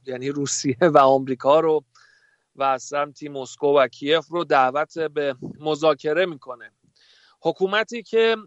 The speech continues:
حیات خودش وابسته به دو قطبی سازیه، وابسته به دشمنیه که با آمریکا داره، با اسرائیل داره، بعضاً با همسایگان داره، میاد از این صحبت می‌کنه که دشمنی نداشته باشین، در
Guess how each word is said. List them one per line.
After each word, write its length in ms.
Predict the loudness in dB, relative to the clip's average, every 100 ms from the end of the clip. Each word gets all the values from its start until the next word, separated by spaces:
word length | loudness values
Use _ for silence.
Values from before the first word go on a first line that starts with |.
| -8 -2
حیات 420 | 2 2 2 -2
خودش 580 | -10 -10 -6 -8 -8 -2
وابسته 580 | 2 2 2 -2 -12 -12
به 140 | -12
دو 180 | -8 -6
قطبی 360 | -6 -8 -14
سازیه، 600 | -8 -4 -4 -4 0 0 0
وابسته 500 | -4 -2 -2 -4 -8
به 120 | -8 -4
دشمنیه 840 | -4 -4 -6 -6 -6 -2 2 2 -2 -18 _ _ -2
که 140 | 2
با 140 | 4
آمریکا 460 | 4 2 -4 -2 0
داره، 320 | 0 0 0
با 200 | -2 -4
اسرائیل 540 | -4 -8 -6 -6 -4 2
داره، 260 | 4 4
بعضاً 380 | 4 4 2 0
با 180 | 0 0
همسایگان 680 | -2 -2 -2 -2 2 0 4
داره، 380 | 4 4 2 -2 _ -20 _ _
میاد 360 | -4 2 2 2 0
از 220 | 0 0
این 100 | -10
صحبت 480 | -6 -4 -2 -2 -2
می‌کنه 480 | -6 -10 -8 -6 -8
که 160 | -6 -2
دشمنی 440 | -2 -2 -4 -6 -2
نداشته 480 | -4 -4 -8 -10
باشین، 480 | -8 -8 -6 -6 -6 _
در 140 | 0